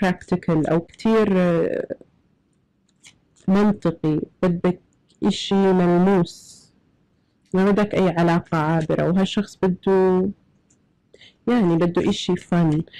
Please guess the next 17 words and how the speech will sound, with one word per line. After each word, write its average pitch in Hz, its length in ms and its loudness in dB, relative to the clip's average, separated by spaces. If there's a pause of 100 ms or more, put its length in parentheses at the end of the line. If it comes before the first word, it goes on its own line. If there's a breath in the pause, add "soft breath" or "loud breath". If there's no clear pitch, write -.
(240 loud breath)
ممكن 208 220 2
تكون 220 260 -2
أنت 226 240 0
اللي 196 180 2
أكبر 180 400 -2
من 165 180 2
هالشخص، 165 600 -4
وهالشخص 175 460 -4
عم 170 140 0
يحس 185 280 -4
إنه 165 200 0
غير 190 260 0
مستعد 165 560 -2 (120)
أيضًا 185 540 0 (1200)
إنه 185 200 4
يفوت 196 440 -2
ب-، 175 400 2